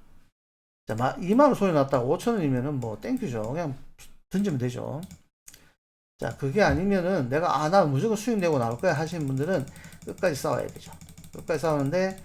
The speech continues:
어, 그거는 좀 더, 조금 더 능력이 돼야 됩니다. 능력이 안 되신 분들은 그냥 그런 식으로 나오면 되고,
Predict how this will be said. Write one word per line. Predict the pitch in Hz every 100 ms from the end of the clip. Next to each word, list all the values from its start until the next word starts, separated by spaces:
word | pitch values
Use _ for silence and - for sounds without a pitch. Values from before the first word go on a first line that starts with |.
| - - -
어, | - 123 120
그거는 | 143 180 170 165 160
좀 | 135 127 127 135
더, | 151
조금 | 151 156 139
더 | 143
능력이 | 165 202 156
돼야 | 135 127
됩니다. | 110 104 98 156 185 -
능력이 | 139 143 127
안 | 117
되신 | 127 143
분들은 | 135 131 165 196 202 - - _ -
그냥 | 135 127
그런 | 147 156
식으로 | 151 120
나오면 | 117 131
되고, | 110 107 135 -